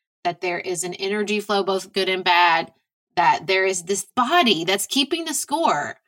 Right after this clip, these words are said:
that is surviving and adapting and also holding trauma. And we're not gonna get that through a news article.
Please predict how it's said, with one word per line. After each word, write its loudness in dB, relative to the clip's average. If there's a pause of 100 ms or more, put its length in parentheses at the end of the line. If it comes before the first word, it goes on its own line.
(400)
that 6
is 4
surviving 4
and -2
adapting 2
and -6
also 2
holding -2
trauma. -2 (480)
And -2
we're -2
not -2
gonna -2 (120)
get -2
that 2 (340)
through 2
a 2
news 4
article. -4